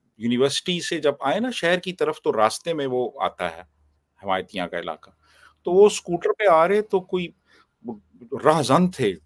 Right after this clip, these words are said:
Speaker 1: डाकू, वो
Speaker 2: हम्म,
Speaker 1: वहां पे
Speaker 2: हम्म।
Speaker 1: उन्होंने, अ, उनका स्कूटर रोक लिया। रात को लेट आ रहे थे, कोई पेपर्स चेक करने का सिलसिला था,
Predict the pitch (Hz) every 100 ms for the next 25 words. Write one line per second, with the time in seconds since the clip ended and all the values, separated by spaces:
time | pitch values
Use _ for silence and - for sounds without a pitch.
0 | _ - 95 123 - 107 202 151 151 110
1 | 120 151 - 220 151 - _ _ _ _
2 | 117 120 117 143 139 147 - 143 151 139
3 | 139 135 135 165 190 190 185 165 185 160
4 | 151 156 160 156 156 151 147 156 156 151
5 | - 123 131 131 127 113 98 117 -